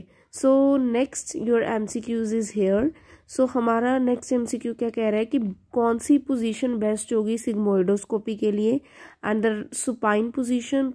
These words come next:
prone position या Sims position। So right answer is a Sims position, ताकि विजुअलाइजेशन अच्छे से हो। ठीक है, so okay, next question is position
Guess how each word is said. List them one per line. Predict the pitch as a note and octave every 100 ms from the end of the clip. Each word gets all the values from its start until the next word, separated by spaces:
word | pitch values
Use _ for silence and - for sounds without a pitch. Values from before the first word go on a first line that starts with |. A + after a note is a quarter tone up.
| -
prone | G#3+ A3 A#3 B3+
position | A3+ A#3 B3 C4 - -
या | D4 D#4+ D#4
Sims | C#4 A3 - -
position। | G3+ G3+ G3 D#3+ -
So | G#3+ G3+
right | G#3 A#3+ B3+ A#3+ A3+
answer | G#3 A#3 G#3+ -
is | G#3 F#3+
a | A#3 D#4+ - _ - -
Sims | B3 B3+ D#4 - _ _ -
position, | C4 A3+ A3+ - F3+ F#3
ताकि | G#3 A#3+
विजुअलाइजेशन | A3 A3+ A3 A3+ G#3+ G#3 - G3
अच्छे | F3+ - F#3
से | F#3
हो। | E3+ - - _ _
ठीक | C#4+ C4+
है, | C4 G#3+ - - - _
so | - A#3 A3+
okay, | A3+ C4
next | B3 C4 C4 -
question | C4+ B3 A#3 B3
is | C4+ -
position | B3+ A#3 A3 C#4+ C#4+